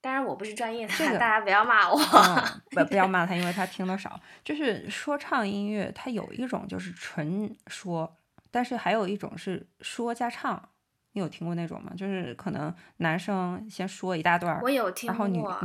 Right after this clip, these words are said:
Speaker 2: 女生唱一小段儿，然后又说一大段儿这样的音乐。
Speaker 1: 我只听女生唱那一段儿。
Speaker 2: 嗯。<laughs>
Speaker 1: 你懂吗？
Speaker 2: 好的，没问题。
Speaker 1: 我觉得男生，<laughs> 男生说的那一段儿可闹心了，听起来。我跟你讲，我很诚实地告诉大家我的想法，
Speaker 2: 嗯。
Speaker 1: 就是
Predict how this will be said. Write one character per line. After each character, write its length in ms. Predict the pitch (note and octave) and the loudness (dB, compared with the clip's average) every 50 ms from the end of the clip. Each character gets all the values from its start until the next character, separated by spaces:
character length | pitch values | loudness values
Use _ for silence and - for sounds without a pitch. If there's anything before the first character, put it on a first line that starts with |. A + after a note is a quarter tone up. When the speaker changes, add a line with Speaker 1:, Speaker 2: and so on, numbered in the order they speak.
| E3+ | -2
Speaker 2:
女 60 | D#3+ D3+ | -2 -2
生 280 | - - F#3 F3+ F3+ | -4 -4 -4 -4 -4
唱 300 | F3 - - - G#3+ F3+ | -6 -6 -6 -4 -4 -2
一 60 | F3 | -4
小 160 | F3 F3 - F3 | -4 -6 -8 -8
段 120 | - D#3 | -8 -8
儿， 60 | D3+ D3 | -8 -8
然 60 | D3+ | -8
后 80 | D#3 F#3+ | -8 -4
又 160 | G3 G3+ E3+ | -4 -4 -4
说 200 | E3+ - - D#3+ | -6 -8 -10 -10
一 40 | D#3 | -8
大 160 | D#3 E3 D#3+ | -8 -8 -8
段 120 | D#3 D3+ | -6 -8
儿 100 | D3+ D#3+ D#3+ | -10 -10 -12
这 120 | - - | -10 -10
样 120 | D#3 C#3+ D#3+ | -10 -10 -10
的 80 | - | -10
音 200 | - - E3+ F3 | -10 -8 -6 -4
乐。 200 | E3+ D#3 D#3 - _ _ - - - | -4 -4 -6 -10 _ _ -16 -4 0
Speaker 1:
我 100 | A3+ B3 | 0 2
只 200 | F3 E3 F#3+ F3+ | 2 0 -2 -2
听 280 | - - C4 C4 C4 | -2 0 0 0 2
女 140 | A#3+ F#3+ E3+ | 0 -2 -4
生 220 | - G#3 G#3 A3 | -4 -4 -6 -4
唱 320 | A3+ G3+ F3+ C4+ B3 G#3+ G#3 | -4 -2 0 2 0 0 -2
那 40 | G#3 | -4
一 120 | F#3 E3+ | -6 -8
段 180 | E3+ F#3 F3 D#3+ | -8 -8 -8 -8
儿。 120 | - - - _ - - _ _ - - _ _ _ _ - - | -8 -10 -14 _ -18 -18 _ _ -20 -20 _ _ _ _ -20 -20
Speaker 2:
嗯。 80 | - _ _ _ - - _ - | -20 _ _ _ -20 -20 _ -10
<laughs> 640 | - E5 E5 - - - - - _ _ - - - | -8 -8 -8 -8 -10 -18 -20 -20 _ _ -20 -20 -18
Speaker 1:
你 80 | A3 G#3 | -16 -14
懂 100 | - G3 | -12 -8
吗？ 80 | G3 - | -6 -4
Speaker 2:
好 60 | - | -2
的， 180 | - G3 F#3 E3+ - - - - - - - - - - | -2 -2 -2 -4 -6 -10 -18 -20 -20 -20 -20 -20 -18 -8
没 120 | - E3+ F3 | -2 0 2
问 160 | F3+ F#3+ F3 | 2 2 2
题。 220 | F3 F3 - - - E3+ - - | 0 -2 -4 -6 -6 -6 -6 -2
Speaker 1:
我 120 | - B3 B3 | 0 0 4
觉 100 | B3 C#4+ | 4 4
得 80 | D4 | 4
男 160 | C#4+ A#3+ B3+ C#4+ | 6 4 4 2
生， 240 | D4 D#4 D#4 D#4 C4+ - | 0 0 -2 -2 -4 -6
<laughs> 160 | - _ _ - | -12 _ _ -6
男 200 | C#4 A#3 A#3 C4 | -4 -2 -2 -2
生 220 | D4 D4+ D#4 D#4 | 0 0 0 2
说 480 | D#4 - - - - D4 D4 D#4 E4 E4+ | 4 4 4 2 2 2 6 6 6 6
的 100 | E4+ D#4+ | 6 2
那 180 | D4+ C#4+ B3+ | 0 0 -2
一 60 | A3+ | -2
段 160 | A3+ B3 A#3 A3 | -2 0 0 0
儿 20 | |
可 200 | A3 - - F3 | 0 -2 -6 -2
闹 180 | F#3 G#3 A#3+ A#3+ | 0 0 0 0
心 300 | A#3 - A#3+ A3+ A3+ A3+ | -2 -4 -4 -6 -6 -6
了， 160 | G#3 F#3+ G3 | -8 -8 -6
听 240 | G3 - G#3 G3+ G3 | -6 -6 -6 -8 -10
起 100 | G3 F#3 | -10 -8
来。 160 | E3+ D#3 - - - - - - | -8 -8 -8 -12 -16 -14 -8 -2
我 60 | A3 | 0
跟 160 | B3 C#4 D#4 | 2 2 2
你 20 | E4 | 2
讲， 220 | C#4+ C4 G#3+ F#3 - - - - _ _ - | 2 4 2 2 2 -4 -18 -20 _ _ -4
我 160 | - G#3 G#3 | 0 0 2
很 180 | A3 A#3+ G#3+ | 2 0 -2
诚 300 | G3+ - - A3 G3 A#3+ | -4 -4 -2 -2 0 0
实 160 | D4 - A#3+ A3 | 0 -2 -2 -2
地 100 | A#3 A3+ | -2 2
告 140 | C4 B3 | 2 2
诉 80 | B3 A#3 | 2 0
大 140 | A#3 A3 G#3+ | -4 -4 -2
家 100 | A3 A3 | 0 -2
我 100 | G#3 D#3+ | -2 -2
的 80 | - | -4
想 240 | F#3+ - - D3+ F3+ | -6 -8 -4 -4 -4
法， 120 | E3 D#3 - | -2 -4 -4
Speaker 2:
嗯。 40 | F3 | -6
Speaker 1:
就 80 | A3 A3+ | -8 -8
是 180 | A#3 A#3 G3 | -8 -8 -8